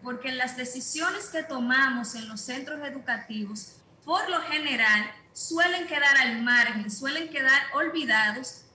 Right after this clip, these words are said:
una pieza clave de la comunidad educativa, que son los propios estudiantes. Entonces, yo creo que en estas, eh, búsquedas, eh, de alternativ-, formas diferentes y alternativas de gestionar los centros educativos,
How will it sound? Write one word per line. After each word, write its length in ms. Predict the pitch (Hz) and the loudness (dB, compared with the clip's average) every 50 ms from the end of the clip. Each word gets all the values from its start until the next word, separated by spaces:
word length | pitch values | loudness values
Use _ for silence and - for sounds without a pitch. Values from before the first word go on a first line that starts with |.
| _ _ _ | _ _ _
una 340 | - 285 285 302 320 330 311 | -8 -4 0 2 2 2 2
pieza 280 | 285 262 254 - 330 311 311 | 0 -2 -2 -2 -2 -4 0
clave 320 | 285 262 254 247 254 294 | 2 2 4 4 4 4
de 80 | 311 294 | 2 2
la 160 | 262 247 247 | 2 0 0
comunidad 500 | 254 233 233 226 226 214 208 214 208 208 | 0 -2 -2 -2 -2 0 2 2 2 2
educativa, 640 | 240 240 247 247 - 277 269 - 269 269 262 277 269 | 0 -4 -6 -6 -6 -8 -6 -6 -4 -4 -2 -4 -4
que 120 | 262 226 | -6 -8
son 240 | - - 247 247 240 | -8 -6 -6 -4 -4
los 220 | 226 220 - - | -4 -6 -8 -8
propios 460 | - 254 294 370 339 294 247 220 - 226 | -6 -4 -4 -4 -4 -6 -8 -8 -8 -10
estudiantes. 880 | 214 214 - - 202 196 190 185 180 180 185 190 190 196 - - - - _ _ | -10 -12 -12 -12 -10 -8 -6 -6 -8 -8 -10 -12 -14 -16 -16 -18 -20 -20 _ _
Entonces, 440 | - 233 220 247 254 254 285 262 247 | -8 -6 -6 -6 -6 -6 -6 -6 -4
yo 160 | 269 277 285 | -4 -4 -4
creo 320 | - 311 302 311 311 302 311 | -2 0 2 2 0 0 0
que 320 | 311 311 311 311 285 254 | 0 0 2 2 0 -2
en 100 | 254 254 | -4 -4
estas, 600 | 269 302 - - - 359 359 - - - - - - _ _ _ _ - | -6 -8 -2 2 2 2 2 2 -2 -12 -16 -20 -20 _ _ _ _ -2
eh, 240 | 254 254 254 240 | 0 0 0 0
búsquedas, 800 | 254 311 359 381 - - - - 302 269 254 262 254 254 262 262 - - | 0 0 -2 -2 -2 -4 -4 -2 0 2 4 4 4 4 4 0 -2 -4
eh, 360 | 311 247 233 - - 240 233 220 | -4 -4 -2 0 0 0 0 0
de 100 | 233 240 | 0 0
alternativ-, 960 | 233 226 233 220 - 254 247 247 240 233 226 - - 294 311 320 262 240 - | 0 -2 -2 -2 -4 -4 -2 0 0 0 0 0 -2 -4 -4 -4 -4 -6 -6
formas 380 | - 262 277 285 294 302 285 - | -2 -2 0 0 0 -4 -4 -6
diferentes 720 | 277 254 - 269 247 247 262 285 302 277 - 254 233 - | -8 -8 -6 -6 -4 -4 -4 -4 -6 -8 -8 -8 -8 -6
y 60 | 240 | -6
alternativas 920 | 220 226 220 - 226 220 233 220 208 - - 269 277 285 247 220 220 214 - | -6 -6 -6 -6 -6 -6 -6 -6 -8 -8 -8 -8 -6 -4 -2 -4 -4 -4 -6
de 100 | 214 214 | -8 -8
gestionar 600 | 220 214 - - - 208 208 208 233 269 294 285 | -6 -8 -10 -10 -8 -4 -2 0 0 0 0 -2
los 140 | 269 262 - | -4 -8 -8
centros 340 | 262 262 262 262 262 262 | -8 -6 -6 -6 -6 -6
educativos, 840 | 269 254 254 254 - 254 254 254 - 240 233 233 220 233 - - - | -6 -8 -8 -6 -4 -4 -4 -4 -6 -8 -8 -8 -10 -12 -14 -16 -18